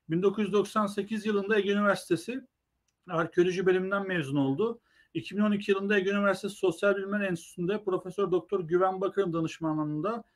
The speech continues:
Klozomenai milattan önce dördüncü, e, yüzyıl, e, Bazil-, <clears throat> Bazilea isimli yüksek lisans tezini tamamladı. İki bin on dokuz yılında Ege Üniversitesi Sosyal Bilimler Enstitüsü'nde Profesör Doktor Ersin Doyer'in danışmanlığında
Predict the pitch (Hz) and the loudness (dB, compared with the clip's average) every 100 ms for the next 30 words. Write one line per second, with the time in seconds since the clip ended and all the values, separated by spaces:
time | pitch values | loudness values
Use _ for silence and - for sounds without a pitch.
0 | _ _ _ 165 170 196 190 202 202 196 | _ _ _ 2 4 4 2 2 4 4
1 | 190 185 185 185 202 190 185 175 180 165 | 2 2 2 2 -2 0 2 4 4 2
2 | 190 185 202 208 - _ _ - 147 165 | -2 -2 -2 -2 -6 _ _ -6 2 4
3 | 170 151 214 220 165 165 165 151 151 165 | 4 4 0 2 2 4 4 4 2 2
4 | 196 208 - _ - 156 151 - - 151 | 0 -4 -8 _ -2 0 0 -4 -10 -2
5 | 156 185 202 196 202 190 - - - - | -2 0 2 6 8 8 6 -6 -16 -4
6 | 165 160 208 226 - 165 - 208 175 202 | 2 4 2 0 -4 -4 0 0 0 -2
7 | 185 - 165 202 196 165 143 135 127 220 | -2 0 0 0 0 2 2 2 0 -2
8 | 233 _ _ - 165 - 196 220 208 196 | -4 _ _ -10 -10 -6 -2 0 2 2
9 | 202 180 196 196 202 196 202 196 185 202 | 0 0 0 2 2 2 2 2 2 -2
10 | 190 185 160 202 190 190 208 196 170 - | -2 -2 0 2 2 2 0 -2 -4 -8
11 | - 170 208 185 185 165 - 196 170 180 | -6 -4 -2 -2 -2 -4 -2 0 2 0
12 | - 208 175 170 160 196 190 196 196 180 | 0 -4 2 0 0 -6 0 4 4 2
13 | 160 156 - 156 147 147 147 214 226 | -2 -2 -2 0 2 0 0 -2 -6